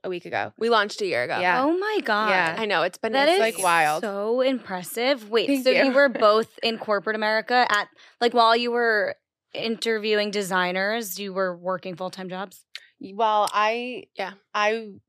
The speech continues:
Speaker 1: am a professional dancer. So, like, I went to school
Speaker 3: Cool.
Speaker 1: here in New York at Pace University and got my B F A in commercial dance. So before the pandemic, I was doing, like, regional theater jobs, and I had some contracts lined up. And then obviously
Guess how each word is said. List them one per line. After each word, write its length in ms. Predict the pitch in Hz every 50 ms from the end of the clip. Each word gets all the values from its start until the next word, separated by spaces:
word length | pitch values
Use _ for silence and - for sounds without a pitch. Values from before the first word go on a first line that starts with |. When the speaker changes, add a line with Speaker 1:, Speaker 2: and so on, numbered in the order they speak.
| _ -
Speaker 1:
am 340 | 208 208 196 196 190 185 185
a 60 | 185
professional 440 | - 208 - 208 185 185 - 196 180
dancer. 380 | 160 160 151 151 - 156 165 170
So, 120 | - 190
like, 220 | 180 175 170 165 - -
I 180 | 196 190 190
went 140 | 196 196 196 -
to 80 | 202
school 480 | 190 - - 196 185 185 180 180 175 180
Speaker 3:
Cool. 100 | 180 -
Speaker 1:
here 360 | 202 185 180 175 175 175 175
in 140 | 165 180 185
New 80 | 180 180
York 300 | 175 170 165 165 160 175
at 100 | - -
Pace 220 | 196 180 165 -
University 540 | 190 175 165 160 - - - 165 170 170 170
and 100 | 170 170
got 140 | 170 151 -
my 120 | 170 175
B 120 | 156 180 170
F 160 | 165 165 -
A 80 | 180
in 80 | 175 160
commercial 320 | - 180 170 170 - 180 170
dance. 460 | 170 165 165 175 202 240 - - - - - - - - - - _ _
So 680 | - - 214 202 196 196 196 190 190 190 190 - 85 - - -
before 260 | 214 202 - 214 208
the 60 | 202 190
pandemic, 540 | 196 208 185 185 175 175 175 175 170 170 -
I 80 | 165
was 180 | 170 170 175 160
doing, 280 | - 180 170 170 170 165
like, 180 | 160 165 -
regional 320 | 175 175 170 180 175 - 175
theater 280 | - 220 202 202 202
jobs, 380 | 190 196 190 185 185 185 180 175
and 120 | 180 170
I 60 | 165 175
had 240 | 185 170 165 156 -
some 180 | 185 170 156
contracts 500 | - - 175 156 160 - 135 - - -
lined 220 | 170 160 160 156 165
up. 220 | 165 160 160 -
And 80 | 165 160
then 120 | 156 -
obviously 680 | - - 160 - - - - - 160 - - 185 -